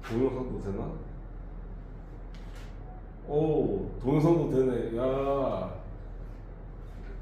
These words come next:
그래서 쫙 돌리다가 딱 한번 멈추고, 오, 둘 다 되네. 야,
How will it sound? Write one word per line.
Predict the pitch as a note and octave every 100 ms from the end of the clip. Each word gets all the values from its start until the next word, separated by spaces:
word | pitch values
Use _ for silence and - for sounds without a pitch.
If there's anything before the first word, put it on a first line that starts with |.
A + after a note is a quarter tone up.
| - - - - - -
그래서 | A2+ -
쫙 | B2 A#2+ A#2 A#2 A2 -
돌리다가 | G#2+ A2+ A2 A#2 D3+ F3+ - - - - - - - - - - -
딱 | F2+ G2+
한번 | F#2+ F#2+
멈추고, | G2+ - - - -
오, | A#2+ D3+ E3 B2 -
둘 | A2+
다 | C#3 B2+
되네. | C3 A2+ G2 F2+ G2
야, | F#2+ F#2